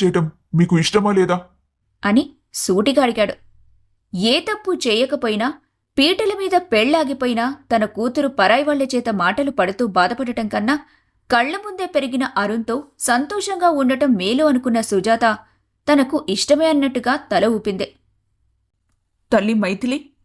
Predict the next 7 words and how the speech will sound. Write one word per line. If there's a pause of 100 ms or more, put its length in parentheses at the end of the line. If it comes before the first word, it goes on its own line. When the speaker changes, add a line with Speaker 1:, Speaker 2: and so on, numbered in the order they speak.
(500)
Speaker 3:
నీకు (380)
అరుణ్ని
పెళ్లి
చేసుకోవటం (240)
ఇష్టమేనా? (1300)
Speaker 2:
ఆమె
సమాధానం